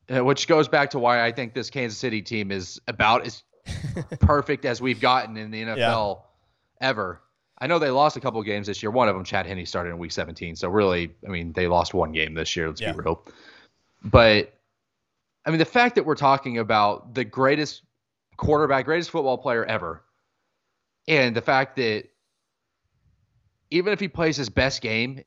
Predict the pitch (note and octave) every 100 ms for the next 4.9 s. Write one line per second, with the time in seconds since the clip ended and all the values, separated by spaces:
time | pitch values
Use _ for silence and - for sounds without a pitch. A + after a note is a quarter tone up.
0 | _ D3 C#3 C#3 C3 B2+ A#2 A#2 G#2+ G#2
1 | - - A2+ G#2+ G#2 G#2 A2+ G#2 G2 A2
2 | F#2+ G2 G3+ G#3+ E2+ E3+ G3+ - - _
3 | _ _ _ _ _ _ _ _ _ _
4 | _ _ _ _ B2+ B2 A#2+ A2